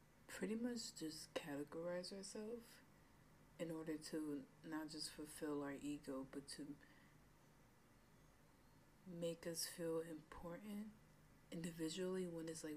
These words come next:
we are important as a group more than anything. And so, and I think it was also talking about, or this might have been on another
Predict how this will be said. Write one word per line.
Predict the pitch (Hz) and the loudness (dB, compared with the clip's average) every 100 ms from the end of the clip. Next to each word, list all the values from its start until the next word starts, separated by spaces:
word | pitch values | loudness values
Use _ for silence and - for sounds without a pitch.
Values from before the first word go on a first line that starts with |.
| 151 156 | 0 0
we | 160 156 | 2 2
are | 156 | 0
important | 151 - 160 - 147 135 143 | -2 -2 -2 2 2 2 0
as | 139 | 0
a | |
group | 139 - 139 143 - - - - - - - - - - - - | -2 -4 -2 -2 -4 -12 -18 -18 -18 -18 -18 -18 -18 -20 -14 -4
more | - 147 | -2 2
than | 143 143 | 4 6
anything. | 143 156 175 170 170 185 - - - - - - - - - - 175 | 4 2 0 -2 -4 -8 -16 -18 -18 -18 -18 -18 -18 -18 -20 -6 0
And | 165 | 0
so, | 160 160 147 147 143 143 - - - - - - - - - - - - - - - - - - - - - - - - - - - - - | 2 2 4 4 4 2 -2 -12 -20 -20 -20 -20 -20 -20 -18 -20 -20 -20 -20 -20 -20 -20 -20 -20 -18 -18 -18 -20 -20 -20 -20 -18 -18 -18 -2
and | 180 | 2
I | 165 | 2
think | 220 226 | 4 6
it | 240 | 6
was | 196 | 6
also | 170 175 - 180 | 4 0 0 -2
talking | - 156 170 160 | -2 -4 0 -2
about, | 165 156 147 143 143 - | 0 0 2 2 0 -2
or | 147 143 | 0 2
this | 170 175 | 0 0
might | 160 175 | 0 0
have | 190 180 | 0 0
been | 165 | 0
on | 160 156 | 0 0
another | 151 147 143 143 151 | 2 2 2 2 0